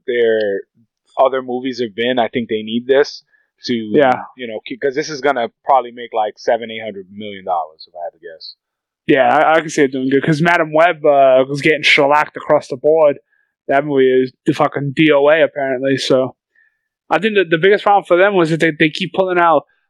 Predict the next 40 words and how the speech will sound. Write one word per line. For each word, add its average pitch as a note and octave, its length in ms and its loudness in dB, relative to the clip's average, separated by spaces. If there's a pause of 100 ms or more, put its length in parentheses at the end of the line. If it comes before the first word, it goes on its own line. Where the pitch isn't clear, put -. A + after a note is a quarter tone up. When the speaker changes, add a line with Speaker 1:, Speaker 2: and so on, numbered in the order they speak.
(120)
Speaker 2:
these D#3 160 0
bottom-tier D#3+ 800 0
characters, C3+ 800 -2
these C3 240 -6
low-level E3 440 2
characters E3 440 2
that C#3+ 280 2
non-comic D#3+ 760 0
book D3+ 160 -6
readers D3 320 0
wouldn't C#3+ 260 2
know D#3+ 300 2
about. B2 260 -4 (400)
So A#2+ 440 -4 (240)
that C#3 180 2
seems D3+ 280 -2
to D3 60 -6
be C#3+ 100 2
w-, C#3 220 0
these D3 240 2
movies, D3 320 0
like, C3 200 2 (520)
regular, C#3+ 680 2 (640)
regular D#3+ 260 2
moviegoers E3+ 480 0
who D#3 60 -6
just D3 200 -6
go E3 120 6
to D#3 80 2
see F3+ 260 -2
the D#3 120 0
movies, E3+ 800 0
uh, C#3 460 4
you D#3+ 260 2
know, B2+ 280 -2 (480)
Speaker 1:
Or D#3 140 4
Speaker 2:
see D3+ 80 4
if - 20 4
Speaker 1:
Marvel C#3+ 320 2
fans C#3 240 -4